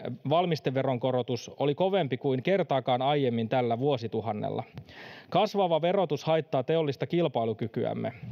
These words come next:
Kasvavat logistiikkakustannukset ajavat tuotantoa pois Suomesta. Esimerkiksi Suomelle tärkeä metsäteollisuus kärsii suoraan Marinin hallituksen veronkorotuksista.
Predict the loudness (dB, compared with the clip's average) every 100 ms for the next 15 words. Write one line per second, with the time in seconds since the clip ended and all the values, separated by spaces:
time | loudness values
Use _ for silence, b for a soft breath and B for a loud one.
0 | B 2 2 2 0 0 -2 -2 -2 -2
1 | -2 -2 -2 -2 -2 -2 -2 -2 0 2
2 | 2 0 -4 -2 0 2 0 0 0 0
3 | -2 -2 0 0 -2 -4 0 0 -2 -10
4 | -16 -20 _ B B B B B -2 2
5 | 2 2 0 -2 0 4 4 4 0 2
6 | 2 2 2 0 2 -2 -2 0 2 2
7 | 0 0 0 -2 -4 -4 0 0 0 -2
8 | 0 2 2 0 0 -2 0 2 2 0
9 | 0 0 0 -2 -4 -4 0 0 0 -2
10 | -4 -4 -8 -10 -12 -12 -18